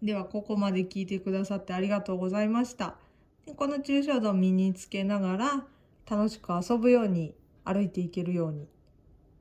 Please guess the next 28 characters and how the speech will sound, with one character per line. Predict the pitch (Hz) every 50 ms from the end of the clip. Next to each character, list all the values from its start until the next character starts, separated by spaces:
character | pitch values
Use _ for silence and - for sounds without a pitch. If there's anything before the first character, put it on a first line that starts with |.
| - _ - - - - _ _ _ _ _
そ | _ 320
ん | 349 359 262
な | 202 202 196
難 | 196 233 233 - 277 311
し | 311 - -
く | - 285 277
考 | 285 - 269 262 269 277
え | 285 302
な | 311 262 208
く | - - -
て | - 175
も、 | 160 165 175 170 151 - - - - _ _ - _ _ - - - _ _ - - _ _ _ -
一 | 220 220
回 | 220 - - 311 311 302
こ | 302 262 254
の | 254 254 240 240 214 - - - _
抽 | - - 294 302
象 | 311 359 339 311
度 | 220 190 180
っ | 180
て | - -
い | 170 170
う |
の | 160 156 160
も、 | 160 180 196 190 165 160 - - - _ - _ _
自 | 202 214 214
分 | 226 262 269 262 262
で、 | 262 269 262 262 254 240 - -